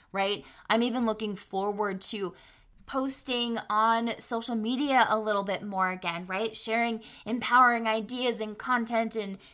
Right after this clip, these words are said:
journal prompts because I truly do love doing that. But at the same time, I am not going to get back to it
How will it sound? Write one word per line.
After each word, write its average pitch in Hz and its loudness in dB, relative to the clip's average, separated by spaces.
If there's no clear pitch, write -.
journal 240 0
prompts 196 2
because 254 -2
I 254 0
truly 247 -6
do 214 -6
love 190 0
doing 220 -6
that. 170 4
But 220 6
at 202 6
the 220 -4
same 214 -4
time, 214 2
I 220 2
am 208 0
not 208 2
going 226 2
to 226 -2
get 202 2
back 190 6
to 214 -4
it 277 0